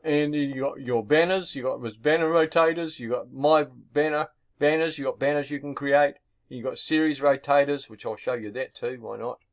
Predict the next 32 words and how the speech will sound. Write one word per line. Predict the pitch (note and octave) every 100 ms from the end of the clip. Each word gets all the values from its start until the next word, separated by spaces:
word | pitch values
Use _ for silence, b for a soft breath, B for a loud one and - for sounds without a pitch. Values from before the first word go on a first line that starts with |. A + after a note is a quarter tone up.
| _ _ _ _ _
You | G#2+
see, | - A#2 A#2+
so | - G#2+ G#2 G2+ _ _ _ _
there | B2
they | A#2+ A#2
are | A2+ A2+
there. | A#2 D3+ D#3+
So | D3+ C#3
see, | - C#3+
this | D#3 C#3+ C3+
is | A#2
my | B2 A#2+
original | A#2+ A#2+ A#2 A2+
one | A2+ A2
there. | A2+ D3 D3 C#3+ - _ _ _ _ _ _ _ _ _ _ _ - B _
And | A#2+ B2+ B2+
then | B2+ A#2+
you've | A#2
got, | B2+ -
so | - A#2
you | A#2 A#2
can | - A2
create | - A#2 A2+
more | A#2 A#2+ A2
if | -
you | G#2
want. | A#2 - - -
But | A#2+ D3
you | C#3 _ _
see, | - D#3
I've | D#3+ C#3+ D3
got, | C#3+ A2+ C#3